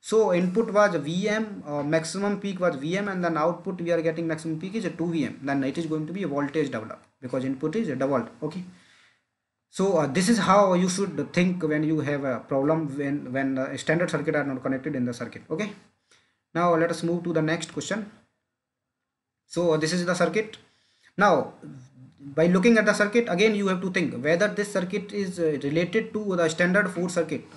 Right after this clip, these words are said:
posi-, two circuit of, uh, positive, so two circuit of a clamper and two circuit of a peak detector, whether these circuits are connect, uh, related to that, those circuit or not.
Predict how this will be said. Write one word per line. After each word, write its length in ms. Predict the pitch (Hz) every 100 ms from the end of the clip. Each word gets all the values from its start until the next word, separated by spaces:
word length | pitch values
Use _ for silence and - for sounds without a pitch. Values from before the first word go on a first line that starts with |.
| -
posi-, 240 | 151 156 156 -
two 220 | 226 233
circuit 380 | - 190 220 208
of, 180 | 180 175
uh, 100 | 147
positive, 600 | - 160 160 196 175 139 - - _
so 120 | 160
two 100 | 190
circuit 260 | 190 190 190
of 160 | 175
a 60 | 156
clamper 400 | 160 165 180 214
and 180 | 190 175
two 80 |
circuit 300 | 180 170 175
of 180 | 165 156 139
a 80 |
peak 180 | 120 170
detector, 400 | 147 127 120 - -
whether 200 | 139 160
these 280 | 151 196 185
circuits 320 | 196 185 202
are 80 | 190
connect, 360 | 185 180 -
uh, 220 | 165 151 139
related 440 | 156 180 214 208
to 100 | 202 170
that, 240 | 185 147
those 180 | 175 185
circuit 240 | 190 202
or 80 | 196
not. 240 | 151 110